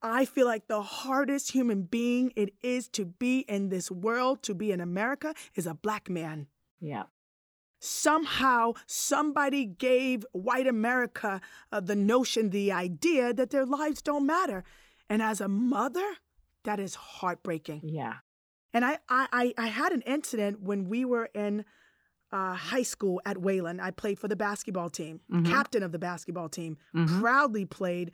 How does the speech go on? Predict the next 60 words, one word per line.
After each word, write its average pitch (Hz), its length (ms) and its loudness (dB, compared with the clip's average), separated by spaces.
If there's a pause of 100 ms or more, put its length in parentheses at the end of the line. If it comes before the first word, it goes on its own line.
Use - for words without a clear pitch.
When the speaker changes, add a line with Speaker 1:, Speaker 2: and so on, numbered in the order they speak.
(300)
Speaker 1:
wore 247 260 6
my 233 140 2
uniform. 196 520 0
I 220 80 2
remember 240 340 2
coming 240 320 -2
from 208 220 -2
a 190 60 -2
game, 190 480 0 (260)
me 226 220 2
and 202 180 -2
two 226 320 -2
of 208 80 2
the 202 240 -2
other 190 260 -2
players. 170 560 -4 (420)
Um, 180 200 -4
I, 208 100 -4
actually, 208 300 -4
I 190 40 -4
think 208 200 -4
there 202 80 -2
was 185 140 -4
only 185 160 -4
two - 180 -10
black 185 260 -4
players. 175 360 -4
So 185 260 -6 (220)
it - 20 -4
was 185 140 -2 (100)
myself 202 680 0
and 202 80 -2
another 190 300 0
girl, 185 420 0
and 190 120 -2
then 180 100 -2
someone 208 260 -4
else 185 200 -4
who 196 80 -4
played 180 240 -4
a - 20 -4
different 165 340 -6
sport. - 300 -8 (320)
Um, 185 420 -4 (140)
I 190 80 -4
was 180 160 -4
fortunate 202 360 -2
enough 180 160 -4
that 175 120 -6
my 175 120 -4
dad 185 380 -4
h-, 180 140 -8
helped 196 240 -6
me. 190 60 -2
I 180 60 -2
had 180 80 -2
a 185 40 -2
little 180 160 -2
Toyota 190 420 -2
Corolla. 190 440 -2